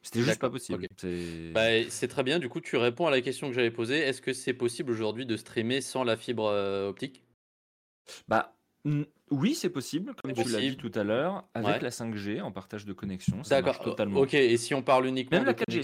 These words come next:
Speaker 1: même la
Speaker 2: connexion
Speaker 1: quatre G, on parle de cinq G,
Speaker 2: Ah, la
Speaker 1: même
Speaker 2: quatre G, ça
Speaker 1: qua-,
Speaker 2: marche aussi ?
Speaker 1: quatre G, ça fonctionne totalement.
Speaker 2: Ok,
Speaker 1: C'est
Speaker 2: ok,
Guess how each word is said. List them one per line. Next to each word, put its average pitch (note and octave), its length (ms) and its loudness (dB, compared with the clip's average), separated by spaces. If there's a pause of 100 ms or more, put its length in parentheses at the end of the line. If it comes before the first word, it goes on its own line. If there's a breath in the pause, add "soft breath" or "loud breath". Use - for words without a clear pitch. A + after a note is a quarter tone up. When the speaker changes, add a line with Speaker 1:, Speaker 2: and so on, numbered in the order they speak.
Speaker 1:
même E3 120 -4
la F3+ 60 0
Speaker 2:
connexion - 80 -4
Speaker 1:
quatre - 120 -4
G, A#2 60 -4
on G#2+ 80 -6
parle G#2+ 140 -6
de G2 60 -8
cinq A2 120 -10
G, D3 80 4
Speaker 2:
Ah, E3+ 40 6
la F3 80 6
Speaker 1:
même C#3 80 -2
Speaker 2:
quatre E3+ 120 2
G, F#3 100 2
ça F#3+ 120 -8
Speaker 1:
qua-, F3 40 0
Speaker 2:
marche E3+ 160 -4
aussi ? E3+ 120 -4
Speaker 1:
quatre F3 140 0
G, G3+ 100 -2
ça F3+ 160 -4
fonctionne D#3 340 -10
totalement. B2 480 -8
Speaker 2:
Ok, D#3+ 160 -6
Speaker 1:
C'est A#2 120 4
Speaker 2:
ok, C3+ 200 -2